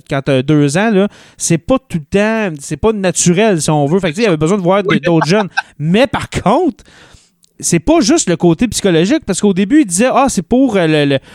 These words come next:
Speaker 1: le mental des jeunes. » Mais après ça, ah, ben, ben, c'est le côté académique. Ben oui, mais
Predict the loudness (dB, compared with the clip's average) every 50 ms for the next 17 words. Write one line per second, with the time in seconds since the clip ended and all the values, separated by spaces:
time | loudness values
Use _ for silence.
0 | -10 -2 0 2 2 2 2 0 0 0 0 0 0 0 0 0 0 0 2 2
1 | 2 0 0 0 -2 -4 -6 -8 -8 -8 -4 -2 -2 0 0 0 0 2 0 0
2 | -2 -2 -6 -8 -8 -8 -6 -6 -4 0 0 0 0 0 -2 -2 0 0 0 0
3 | 0 -2 -4 -6 -12 -10 -4 -2 0 0 -2 -2 -8